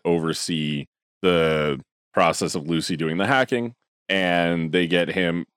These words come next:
or they get her set up with a direct link to Tanaka, and then they start going through that. And during that interaction, this is, it was interesting to see David's hesitance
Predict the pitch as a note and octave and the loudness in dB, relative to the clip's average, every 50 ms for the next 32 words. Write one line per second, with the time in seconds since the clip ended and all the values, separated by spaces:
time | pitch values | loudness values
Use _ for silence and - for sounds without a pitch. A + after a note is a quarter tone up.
0 | _ _ F#2 F#2 F#2 F2+ F#2+ F#2 F#2+ G2 F2 - G2+ G2 F#2+ F2+ - - F#2+ F2 | _ _ 2 2 4 4 2 4 4 2 2 4 4 4 4 2 2 2 2 2
1 | E2 D#2+ E2 D#2 - _ _ _ _ _ _ A#2+ G#2+ G2 G2+ E2+ G2+ F#2+ F#2 F2+ | 4 2 2 0 -4 _ _ _ _ _ _ -4 -2 -2 0 0 2 2 2 2
2 | F2 - F#2 F2+ F2 E2 D2 - - _ _ _ - - F#2+ E2 D#2+ D#2 D2+ D2 | 2 0 -2 0 0 -2 -2 -8 -16 _ _ _ -6 -4 -2 -2 0 -2 -2 -4
3 | D2 C#2+ C#2+ C2 - _ _ _ - - G2 F#2 F2 E2+ - - F2 E2+ D#2+ D#2 | -4 -6 -8 -10 -12 _ _ _ -2 0 2 4 4 4 4 4 2 2 2 2
4 | D2+ E2 F2+ F2 E2+ E2+ - _ G2 F#2 - - G2+ F2+ C#2+ F#2 E2+ D#2+ D#2 - | 0 0 0 0 0 0 -2 _ -2 -2 2 2 2 2 4 2 0 0 -2 -2
5 | F2 D#2 D#2 F#2 D#2+ D2+ - - _ _ _ _ _ _ - G2+ G2 F#2+ F#2+ F2+ | -4 0 0 0 0 0 -4 -6 _ _ _ _ _ _ -4 -2 0 2 2 2
6 | F2+ E2+ E2+ E2 D#2+ D#2 D2+ - _ _ _ _ _ _ - - G#2 A2 A#2+ C#3+ | 2 2 2 0 -2 -4 -6 -8 _ _ _ _ _ _ -2 2 4 4 4 4
7 | D#3 E3 D3+ C3+ G#2+ G2 G2 F#2 F2+ - E2 F2+ F2+ F2 D#2+ D#2 D#2 E2 E2+ E2 | 4 2 2 2 4 4 4 4 2 2 0 0 2 2 2 2 2 2 0 -2
8 | - - - D#2 D2 C#2+ C#2+ C#2+ D2 - _ _ _ _ _ G#2+ B2 C3+ - - | -4 -4 -4 -4 -4 -6 -8 -10 -14 -16 _ _ _ _ _ 2 4 4 4 2
9 | D3 A#2 G#2 F#2 - - - - - - _ _ _ _ _ _ C#3+ C#3 C#3 C#3+ | 2 2 2 0 -4 -6 -6 -8 -10 -14 _ _ _ _ _ _ 2 4 4 4
10 | B2+ D#3 C3+ D#3 E3+ D#3+ - A3 F#3+ - - - G3 F#3+ F#3 E3 - D#3+ C#3 - | 2 0 -2 -4 -4 -2 0 -2 -2 -2 -2 -2 -2 -2 -2 2 2 0 0 2
11 | - - - G2+ G2 F#2+ F#2 F#2 F2+ F2 E2+ E2 - - _ _ _ _ F2+ F2+ | -4 -2 0 2 2 2 2 2 2 0 0 -2 -4 -8 _ _ _ _ -10 0
12 | - G2+ G2 G2+ F#2+ G#2 G2+ F#2 E2 - - - - - - - - G#2+ G#2 F#2 | 2 2 4 4 4 2 2 2 0 -6 -10 -12 -14 -20 -20 -2 2 2 2 2
13 | - F#2 D#2+ - F2+ D#2+ C#2+ C#2+ C#2+ - - - - | 0 -4 -4 -4 -4 -4 -4 -6 -8 -10 -12 -12 -12